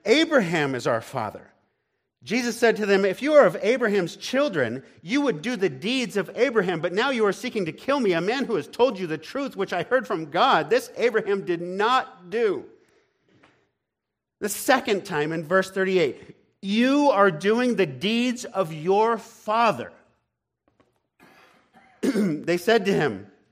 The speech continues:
a knock on his mom, by the way, "We were not born of sexual immorality.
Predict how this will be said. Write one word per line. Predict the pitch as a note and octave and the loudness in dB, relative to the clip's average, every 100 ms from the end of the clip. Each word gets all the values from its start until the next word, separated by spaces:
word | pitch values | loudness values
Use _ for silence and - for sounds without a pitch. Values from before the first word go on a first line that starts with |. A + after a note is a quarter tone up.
| _ _ _ - | _ _ _ -10
a | D3+ | -4
knock | D3+ D#3 E3 E3 | 2 2 2 0
on | C#3+ | -2
his | B2 | -2
mom, | C3 C#3 C#3 | -2 0 0
by | A2 | -2
the | F2+ | -6
way, | E2 F2 A#2 _ _ _ _ _ _ _ _ _ | -10 -12 -16 _ _ _ _ _ _ _ _ _
"We | F3 C4+ | 0 2
were | C#4 | 4
not | A#3 G3+ D3 B2+ | 4 4 0 -2
born | F#3 D#4+ | 2 4
of | F4 - | 2 -4
sexual | - A3+ A3+ - F#3+ D#3+ | -4 -2 -2 -4 -6 -4
immorality. | D#3 C#3+ C#3 F3+ F3 G2 G2+ | -2 -2 0 0 -2 -4 -12